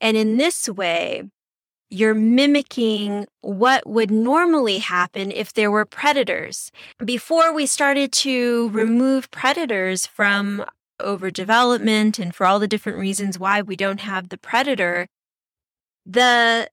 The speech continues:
animals would naturally move off the area of pasture. They couldn't stay for more than a week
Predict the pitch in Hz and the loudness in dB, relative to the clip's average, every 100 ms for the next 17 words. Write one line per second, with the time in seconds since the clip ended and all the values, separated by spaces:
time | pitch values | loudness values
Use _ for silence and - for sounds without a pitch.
0 | _ - 247 330 330 269 220 208 208 208 | _ -2 2 2 2 2 2 2 0 -2
1 | - 196 233 220 226 247 302 359 - 339 | -6 -2 -2 0 -2 0 0 -2 -6 -2
2 | 320 277 247 220 220 262 285 233 208 202 | -2 0 0 -2 -2 -2 0 -2 -2 -6
3 | 202 - _ _ _ 226 254 269 214 202 | -10 -20 _ _ _ 2 2 2 0 0
4 | - 220 262 269 196 175 175 180 214 - | 0 0 2 2 2 2 2 0 -4 -10
5 | - 208 254 - 208 196 214 262 - 302 | 0 0 0 -4 -6 -2 0 0 -2 -2
6 | 294 254 - - 277 262 208 170 170 _ | 0 0 -4 -2 2 2 0 -2 -8 _
7 | _ _ 226 208 202 202 196 233 190 185 | _ _ 0 2 2 0 2 0 0 2
8 | 196 190 185 180 - - 190 175 196 185 | 2 4 2 -2 -6 -4 -4 -2 -4 -6
9 | - - | -12 -18